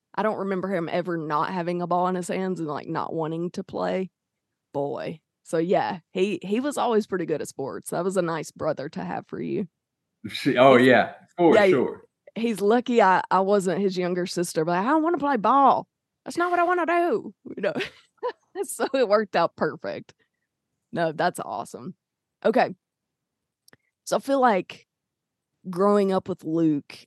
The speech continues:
Speaker 1: and we, we joke around about it, but if we're serious,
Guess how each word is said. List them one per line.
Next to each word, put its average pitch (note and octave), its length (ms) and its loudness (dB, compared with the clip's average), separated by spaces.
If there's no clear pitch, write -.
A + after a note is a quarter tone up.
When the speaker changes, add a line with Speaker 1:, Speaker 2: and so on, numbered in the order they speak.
Speaker 1:
and D#3+ 720 -6
we, F#3+ 160 -2
we G#3+ 200 -2
joke F#3 420 2
around F#3 520 -2
about D#3 320 -4
it, D3 160 0
but F3+ 180 -2
if A#2 220 -10
we're G3 100 -6
serious, F3+ 680 -4